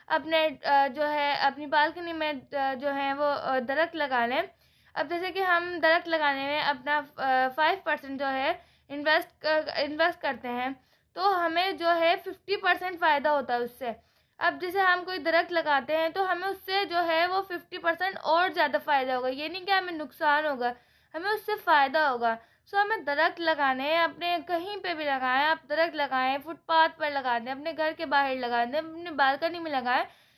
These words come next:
ताकि हम आराम से सांस ले पाएँ। हम लोग वेंटिलेटर की ज़रूरत नहीं होए, हमें मशीनों की सांस की ज़रूरत नहीं होए, हम लोग जो है वो दरख्तों की वजह से ही आराम से सांस ले सकें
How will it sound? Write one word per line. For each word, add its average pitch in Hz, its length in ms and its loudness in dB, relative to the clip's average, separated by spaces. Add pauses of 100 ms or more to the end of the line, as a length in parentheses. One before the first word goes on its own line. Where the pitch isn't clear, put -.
(220)
ताकि 370 220 2
हम 427 260 4
आराम 339 400 4
से 415 120 0
सांस 381 420 0
ले 330 200 -4
पाएँ। 262 440 -2 (300)
हम 330 180 -2
लोग 381 120 -4
वेंटिलेटर 339 560 -2
की 359 60 -4
ज़रूरत 330 400 2
नहीं 330 180 -6
होए, 302 100 0
हमें 330 260 0
मशीनों 320 380 -4
की 359 120 -10
सांस 311 320 0
की 359 140 -8
ज़रूरत 294 380 0
नहीं 294 180 -8
होए, 277 140 0
हम 330 240 0
लोग 330 120 0 (480)
जो 320 80 0
है 320 200 2
वो 370 80 -4
दरख्तों 311 440 0
की 339 180 -6
वजह 311 280 4
से 320 200 0
ही 339 160 -2
आराम 320 320 4
से 370 160 -6
सांस 330 360 0
ले 294 160 -2
सकें 226 420 -6